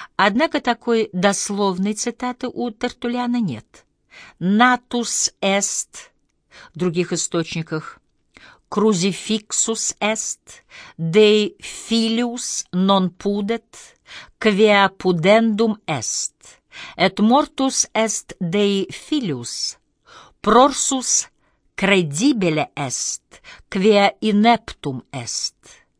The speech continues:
et sepultus resurrexit,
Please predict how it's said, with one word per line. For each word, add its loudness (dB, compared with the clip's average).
et 0
sepultus -2
resurrexit, 2